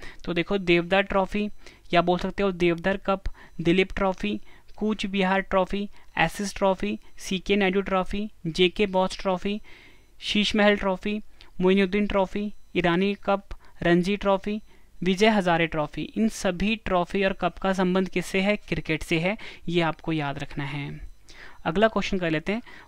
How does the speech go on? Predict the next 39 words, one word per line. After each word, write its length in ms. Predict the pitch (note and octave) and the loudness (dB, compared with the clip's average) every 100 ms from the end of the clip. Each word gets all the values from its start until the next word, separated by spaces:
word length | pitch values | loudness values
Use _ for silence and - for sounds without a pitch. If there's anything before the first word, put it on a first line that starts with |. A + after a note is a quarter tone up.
| - | -2
बास्केटबॉल 680 | E3 F3 - B3 A#3 A#3 A#3+ | 2 4 2 0 4 4 4
खेल 280 | - F#3+ F#3 | 2 2 2
में 140 | G#3+ | 0
कितने 360 | - A3+ - A#3 | 0 -2 0 0
खिलाड़ी 360 | G3+ D#3+ C#3+ | 0 0 0
होते 280 | D3+ D3 - | -2 -4 -6
हैं? 340 | D3 C#3+ C#3+ D#3 - - - - - - | -6 -6 -8 -10 -14 -18 -20 -20 -14 -8
तो 80 | |
फ्रेंड्स, 240 | - F3+ F#3 | -2 -2 0
सही 240 | E3+ F3+ | -2 -2
आंसर 340 | G3 F3+ F3 F3+ | 0 0 0 -2
इसका 300 | F3 G3 G3+ - | -4 -4 -4 -2
ऑप्शन 460 | E3+ - G3+ G3+ F3+ | -2 0 0 0 0
ए, 200 | F#3 G#3 - - - | -2 -2 -10 -10 -2
पाँच 280 | F3 G3 | 0 0
खिलाड़ी 380 | - G3+ F#3 F#3 | -2 0 2 2
होते 240 | F#3+ F3+ F#3 | 0 0 0
हैं 220 | G3 E3+ | 0 -2
बास्केटबॉल 560 | D3+ D3 - D#3+ D#3 D3+ | -6 -6 -8 -6 -6 -8
खेल 260 | - C#3+ | -8 -8
में। 200 | C#3 C#3 - - - | -8 -10 -12 -16 -6
फ्रेंड्स, 180 | - F#3 | -2 0
आप 120 | G3 | 0
ये 60 | G3 | 0
फोटो 280 | - E3+ F#3 | 0 0 0
में 100 | F#3 | 0
देख 120 | F3 | 0
सकते 280 | - F3+ G3 | -2 -6 -6
हो 60 | F#3 | -6
कि 80 | F#3 | -2
बास्केटबॉल 500 | E3 D#3 F#3+ F#3 F3+ | -2 -2 -2 -2 -2
खेल 160 | - | -4
कुछ 160 | F#3+ F3+ | -6 -8
इस 100 | E3+ | -8
प्रकार 300 | F3+ E3+ E3+ | -6 -2 -2
से 120 | - F3 | 0 -2
खेला 300 | - D#3 D#3+ | 0 2 2
जाता 300 | E3+ E3 | 0 -2
है, 120 | F3 | -4